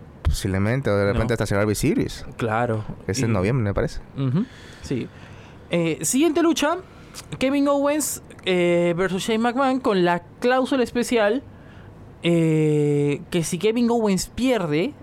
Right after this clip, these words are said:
Speaker 2: debe abandonar W W E. Desde que escuché esta cláusula, yo dije, "Ok, ganó Kevin Owens".
Speaker 1: <laughs>
Speaker 2: ¿No?
Speaker 1: Claro, es repetitivo porque ya lo había,
Speaker 2: Ya lo
Speaker 1: ya
Speaker 2: hemos
Speaker 1: lo habían
Speaker 2: visto.
Speaker 1: advertido, claro, ya lo habían advertido cuando Owens estaba, este, de pareja o acompañado de,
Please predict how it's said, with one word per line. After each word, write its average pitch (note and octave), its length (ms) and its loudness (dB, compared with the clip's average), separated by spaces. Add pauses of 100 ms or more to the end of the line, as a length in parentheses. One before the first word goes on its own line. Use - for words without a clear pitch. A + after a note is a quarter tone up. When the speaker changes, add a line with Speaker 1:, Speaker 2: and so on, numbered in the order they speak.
(100)
Speaker 2:
debe G3+ 260 2
abandonar F3+ 520 0
W F#3+ 240 0
W F#3 360 2
E. A#2+ 80 -4 (200)
Desde G3 320 2
que A3 60 0
escuché A3+ 340 0
esta C#4+ 240 0
cláusula, D4 460 2
yo A#3+ 140 2
dije, A#3+ 280 0
"Ok, A3+ 120 0 (140)
ganó A3+ 180 2
Kevin F3+ 260 2
Owens". A2 300 0
Speaker 1:
<laughs> - 800 4
Speaker 2:
¿No? C4 80 2
Speaker 1:
Claro, A3+ 240 4
es A3 200 6
repetitivo A3+ 600 6
porque D#3 240 4
ya G3+ 140 6
lo G#3+ 80 6
había, G#3 500 6
Speaker 2:
Ya D#4 80 4
lo G4+ 80 4
Speaker 1:
ya G4 40 2
Speaker 2:
hemos G4 100 6
Speaker 1:
lo A#3+ 60 8
habían B3 160 8
Speaker 2:
visto. B3+ 120 6
Speaker 1:
advertido, G3+ 400 4
claro, A#3 220 6
ya G3 120 6
lo A3+ 60 4
habían A3+ 160 6
advertido G#3+ 340 4
cuando D#3 460 4
Owens F#3+ 260 6
estaba, F3+ 440 6 (400)
este, A2+ 920 2 (360)
de B2 160 2
pareja D3 420 2
o C#3+ 80 6
acompañado B2+ 560 4
de, A2 560 4